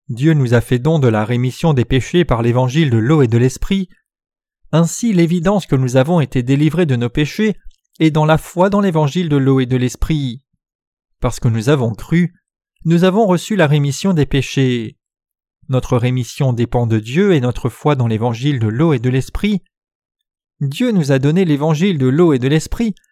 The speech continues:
et a garanti le salut à ceux qui croient. L'évangile de l'eau et de l'esprit, donné par Dieu, est le don pour le salut de tout pécheur. Cependant, les croyants en Galatie suivaient l'enseignement des circoncisionnistes.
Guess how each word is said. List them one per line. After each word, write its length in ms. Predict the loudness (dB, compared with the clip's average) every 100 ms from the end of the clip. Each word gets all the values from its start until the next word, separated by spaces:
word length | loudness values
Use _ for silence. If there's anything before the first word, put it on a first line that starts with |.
| _ 0
et 120 | 2
a 100 | 2
garanti 520 | 2 2 0 -2 -4
le 120 | -4
salut 360 | -2 -2 0 0
à 60 |
ceux 140 | 0 -2
qui 180 | -4 -8
croient. 520 | 0 2 2 -2 -12 _ _ _ _ _
L'évangile 580 | -6 -2 -2 -2 0 0
de 80 | 0
l'eau 240 | 2 2
et 40 | 2
de 100 | 2
l'esprit, 540 | 0 -2 -4 -2 -4 _ _ _ _ _ _ -6
donné 380 | -2 0 0 0
par 220 | -2 -2
Dieu, 300 | -2 0 -2 _ _ _ _ _
est 120 | 2
le 120 | 2 2
don 240 | 2 0
pour 180 | 0 0
le 100 | 0
salut 340 | 0 0 0
de 100 | -2
tout 200 | -2 -2
pécheur. 800 | 0 -2 0 0 0 -4 -8 -10 _ _ _ _ _ _ _ _
Cependant, 560 | -8 -6 -2 0 2 2
les 180 | 2 -2
croyants 400 | -2 0 2 2
en 120 | 2
Galatie 580 | 2 4 2 -2 -4 -4
suivaient 400 | -4 -2 2 0
l'enseignement 560 | 0 -2 -4 -2 -2
des 120 | -2
circoncisionnistes. 1120 | -4 -4 -6 -6 -6 -4 -2 -2 -2 -4 -8